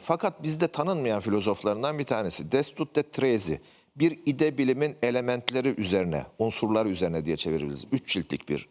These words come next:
eseri var. Orada bir ide bilim kurma çabası içerisinde ama aydınlanma dünyasının düşüncesinin parametreleriyle.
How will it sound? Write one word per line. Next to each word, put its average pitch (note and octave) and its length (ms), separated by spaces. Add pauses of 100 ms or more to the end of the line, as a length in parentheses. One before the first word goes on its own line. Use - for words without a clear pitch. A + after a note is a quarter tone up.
eseri C3+ 320
var. C#2+ 200 (720)
Orada F3+ 420
bir D#3 120 (100)
ide B2+ 320
bilim C#3+ 280
kurma G2+ 440 (520)
çabası G#2 420
içerisinde G2 440
ama A2+ 140
aydınlanma C#3+ 840
dünyasının A2+ 580
düşüncesinin G#2+ 680
parametreleriyle. E2+ 920